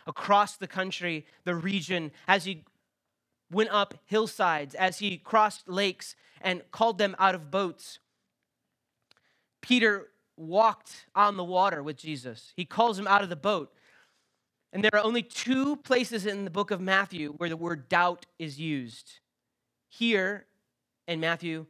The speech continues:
twenty-eight sixteen and in Matthew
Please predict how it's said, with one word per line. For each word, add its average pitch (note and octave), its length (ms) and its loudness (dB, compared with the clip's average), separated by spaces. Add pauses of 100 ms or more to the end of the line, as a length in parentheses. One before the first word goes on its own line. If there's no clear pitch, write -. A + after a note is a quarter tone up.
(160)
twenty-eight D#3+ 380 -8
sixteen D3+ 600 -10 (1300)
and D#3+ 300 -4 (500)
in D#3+ 140 -8
Matthew D3+ 480 -4